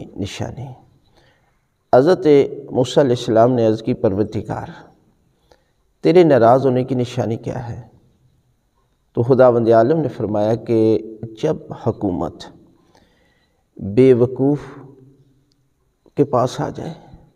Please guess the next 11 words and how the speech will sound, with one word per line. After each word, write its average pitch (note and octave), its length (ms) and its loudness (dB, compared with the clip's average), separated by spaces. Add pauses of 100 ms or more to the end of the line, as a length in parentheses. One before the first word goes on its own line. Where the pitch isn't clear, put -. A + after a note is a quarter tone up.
(1000)
और B2+ 260 6 (100)
पैसा A#2+ 360 2
बहीलों A2+ 460 -2
के - 120 -8
पास - 320 -8
आ - 60 -14
जाए - 260 -20 (1040)
और D3 300 6 (120)
बेमौसमी C#3 680 0
बारिशें - 480 -4
हों, - 140 -12